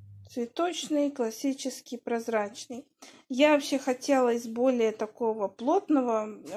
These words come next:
пластика, м, такого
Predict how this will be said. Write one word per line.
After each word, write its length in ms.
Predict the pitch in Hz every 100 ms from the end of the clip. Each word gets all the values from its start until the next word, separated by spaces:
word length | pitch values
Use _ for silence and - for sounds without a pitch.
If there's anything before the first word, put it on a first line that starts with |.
| -
пластика, 920 | 233 220 220 - 208 - 196 185 190 226
м, 640 | - 170 196 175 185 190 196
такого 560 | - 202 - 196 196 190